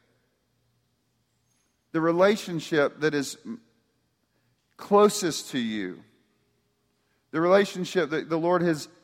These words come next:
given you, you're, like, not following his plan.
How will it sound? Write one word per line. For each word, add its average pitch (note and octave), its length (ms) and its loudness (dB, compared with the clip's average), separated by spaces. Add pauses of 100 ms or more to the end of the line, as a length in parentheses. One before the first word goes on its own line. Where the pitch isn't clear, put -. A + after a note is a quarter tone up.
(140)
given E3 400 0
you, G#2+ 380 -2 (2000)
you're, G3+ 180 0
like, D3+ 280 4 (880)
not F3+ 720 -4
following E3+ 540 0
his D3+ 200 -4
plan. F#3 560 -8